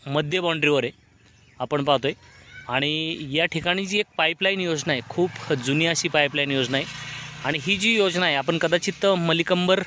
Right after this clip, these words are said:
महल असा ऐकला असेल, की जो सध्या हापूस बागमध्ये आहे. आणि त्या हापूस बागाच्या मलिकांबर परिसरामध्ये आजही आपण त्या ठिकाणी गेलं तर दोन, अडीचशे, तीनशे, चारशे वर्षापूर्वीची त्या ठिकाणी मोठमोठाली चिंचेची झाडं दिसतात.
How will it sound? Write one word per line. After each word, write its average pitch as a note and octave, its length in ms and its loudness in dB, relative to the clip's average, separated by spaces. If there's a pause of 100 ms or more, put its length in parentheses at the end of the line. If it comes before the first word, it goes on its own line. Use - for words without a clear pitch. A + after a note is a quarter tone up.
(100)
महल D3 420 2 (500)
असा C#3+ 200 0
ऐकला E3 320 2
असेल, D#3+ 240 0 (760)
की E3 80 0
जो F3+ 300 2 (120)
सध्या D#3 280 -2
हापूस F3+ 260 0
बागमध्ये D#3 420 2
आहे. B2 360 -4 (500)
आणि C#3+ 180 -2
त्या E3 120 -2
हापूस F3+ 340 -2
बागाच्या F3 420 2
मलिकांबर F3 480 2
परिसरामध्ये F3 640 0 (300)
आजही C#3+ 340 0
आपण F3 280 -2
त्या F3 100 2
ठिकाणी D#3 300 -2
गेलं D3+ 260 2
तर E3 100 0
दोन, D#3 320 -2
अडीचशे, D3+ 280 -2
तीनशे, D3+ 320 -4
चारशे D3 320 0
वर्षापूर्वीची D3 640 -2
त्या D3+ 200 -4
ठिकाणी C#3+ 340 -4 (540)
मोठमोठाली E3+ 560 0
चिंचेची E3+ 500 -2
झाडं D3 180 2
दिसतात. D3+ 320 -2